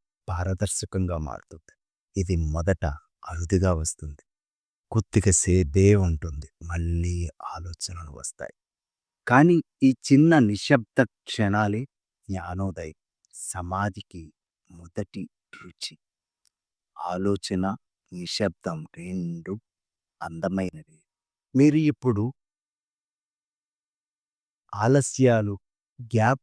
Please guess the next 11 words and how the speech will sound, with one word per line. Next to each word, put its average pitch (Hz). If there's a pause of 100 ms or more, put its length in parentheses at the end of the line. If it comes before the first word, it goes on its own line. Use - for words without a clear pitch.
(120)
బ్రేక్ 139 (260)
నాకు 98
కావాలి 95 (120)
అని 101
కోరుకుంటే, 98 (500)
మళ్ళీ 110 (500)
మైండ్తో 101
యుద్ధం 117
మొదలవుతుంది. 113 (1080)
మేఘాలు 160
అందమైనవి, 120